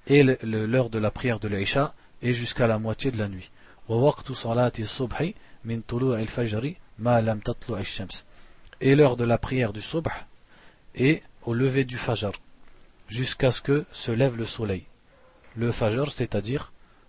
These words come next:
la lueur blanche qui est dans le ciel. Quand elle commence à apparaître, là c'est Al-Fajr. Et Al-Fajr, c'est une, c'est une lueur blanche donc qui s'étend d'est en ouest comme ça. <clears throat>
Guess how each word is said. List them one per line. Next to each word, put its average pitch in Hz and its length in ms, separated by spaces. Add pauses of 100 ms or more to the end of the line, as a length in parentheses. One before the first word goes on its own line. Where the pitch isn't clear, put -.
(100)
la 107 120
lueur 113 280
blanche 117 420
qui 117 140
est 113 40
dans 113 120
le 101 40
ciel. - 300
Quand - 180
elle 110 100
commence 117 360
à 110 60
apparaître, 104 500 (400)
là 113 100
c'est 127 300 (400)
Al-Fajr. 101 460 (1200)
Et 110 40
Al-Fajr, 117 440
c'est - 280
une, 104 420 (600)
c'est - 180
une 110 140
lueur 113 260
blanche 127 280
donc 127 160
qui - 120
s'étend 120 420 (540)
d'est 113 300
en 107 100
ouest 98 220
comme 98 160
ça. - 160 (800)
<clears throat> 85 60